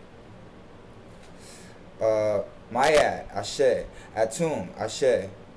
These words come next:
<laughs> Meshkenet, Ashe. Iusa, Aset, Ashe. Bast, Ashe. Sereket, Ashe. All right, now we going to the, we, we, we going to the, uh,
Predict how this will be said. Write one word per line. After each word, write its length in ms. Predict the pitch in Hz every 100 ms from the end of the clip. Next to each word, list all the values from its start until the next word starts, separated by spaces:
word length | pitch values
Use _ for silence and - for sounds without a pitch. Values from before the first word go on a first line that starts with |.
| - - - - 113 - 120
<laughs> 800 | - - - - - - - 113
Meshkenet, 640 | 139 151 - 123 95 - -
Ashe. 500 | 107 - 139 120 95 - - - - -
Iusa, 600 | 135 139 135 165 147 131
Aset, 420 | 113 - 117 - -
Ashe. 460 | - 110 139 123 85 - - -
Bast, 640 | 143 151 107 - - - -
Ashe. 440 | 107 110 - 123 90
Sereket, 640 | - 151 156 - 135 92 - - -
Ashe. 440 | 98 - 135 110 - - - - - 107
All 120 | 110
right, 240 | 117 -
now 200 | 104 113
we 80 | 117
going 280 | 113 120 113
to 140 | -
the, 240 | 113 110 107 - -
we, 220 | 110 113 101
we, 220 | 107 110 92
we 100 | 107
going 340 | 101 113 110 110
to 140 | 113
the, 240 | 104 104
uh, 320 | 101 98 95